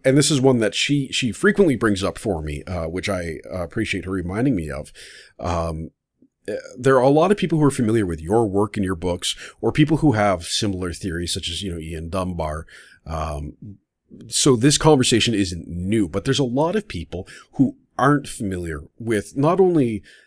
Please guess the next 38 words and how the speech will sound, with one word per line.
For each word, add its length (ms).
the, 140
the 120
very 220
concept 680
of 240
positive 440
reinforcement, 680
but 220
all 260
of 60
the 100
work 300
behind 540
it. 200
A-, 280
and 180
again, 240
I 80
mean, 160
you 140
and 80
I 160
can 120
sit 200
here 100
and 80
say, 140
"Remember 260
that 220
study 340
when?" 420
But, 200
you 140
know, 160
for 200
those 240
folks 280
who 340